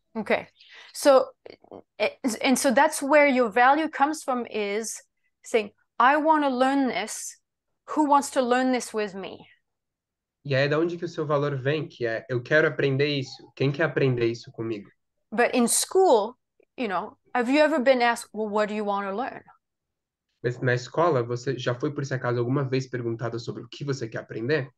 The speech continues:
Speaker 1: Did anybody ever ask you this?
Speaker 2: Alguém já te perguntou isso na escola?
Speaker 1: Okay, okay, so, okay, so then we, then we have been, we've lost that connection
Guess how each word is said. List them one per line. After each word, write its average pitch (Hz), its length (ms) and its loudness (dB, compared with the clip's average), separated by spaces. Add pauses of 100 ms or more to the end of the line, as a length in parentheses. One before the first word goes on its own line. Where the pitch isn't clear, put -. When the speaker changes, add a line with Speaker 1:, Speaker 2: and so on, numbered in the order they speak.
(480)
Speaker 1:
Did 233 140 -2
anybody 254 440 4
ever 226 220 2
ask 214 320 0
you 180 120 -8
this? - 380 -14 (640)
Speaker 2:
Alguém 127 240 -2
já 165 120 -2
te - 80 -10
perguntou 123 420 -2
isso 117 140 -6
na 113 60 -6
escola? 120 480 -2 (1800)
Speaker 1:
Okay, 226 400 2 (260)
okay, 220 300 0
so, - 160 2 (180)
okay, 233 340 2
so 233 240 2
then 285 340 2 (120)
we, 269 260 -2 (140)
then 285 240 2
we 339 140 2
have 269 260 2
been, 262 280 0
we've 240 260 -2
lost 262 520 4
that 233 280 -2
connection 240 720 -6